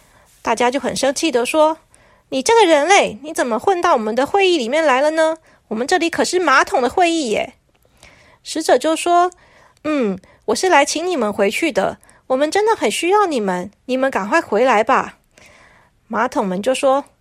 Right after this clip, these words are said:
：“我们才不要呢，我们要当别的东西，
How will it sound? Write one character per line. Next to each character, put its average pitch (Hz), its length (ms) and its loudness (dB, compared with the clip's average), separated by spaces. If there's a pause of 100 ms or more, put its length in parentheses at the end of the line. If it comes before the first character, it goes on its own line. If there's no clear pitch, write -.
：“我 247 100 4
们 330 140 0
才 349 160 0
不 349 160 -4
要 415 220 6
呢， 208 240 0 (380)
我 214 80 -2
们 220 120 0
要 302 140 4
当 330 220 0
别 247 120 2
的 302 100 4
东 359 220 2
西， 349 320 -2